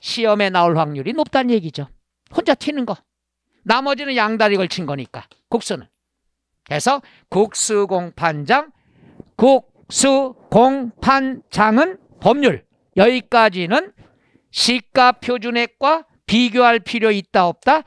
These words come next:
없다가 돼야. 여기로 입증된 금액이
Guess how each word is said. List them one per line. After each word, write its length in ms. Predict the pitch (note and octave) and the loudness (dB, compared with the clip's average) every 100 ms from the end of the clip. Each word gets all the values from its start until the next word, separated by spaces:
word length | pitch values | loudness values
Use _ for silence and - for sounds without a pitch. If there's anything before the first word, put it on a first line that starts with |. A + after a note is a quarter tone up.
| _ | _
없다가 680 | - D#3 - - C3+ B2 F3+ | -6 -6 -6 -12 -10 -6 -6
돼야. 420 | A#3 C4+ G3+ E3 _ _ _ _ _ _ _ _ - | -4 -4 -4 -6 _ _ _ _ _ _ _ _ -2
여기로 440 | F3+ A#3 B3 C#4+ D#4+ | 2 2 0 -2 2
입증된 800 | B3 A3 - C4 B3 A#3 A3+ G#3 | 2 0 -2 -2 2 2 0 -2
금액이 580 | G3+ F#3+ E3 D4 F#4 | -4 -2 0 0 -2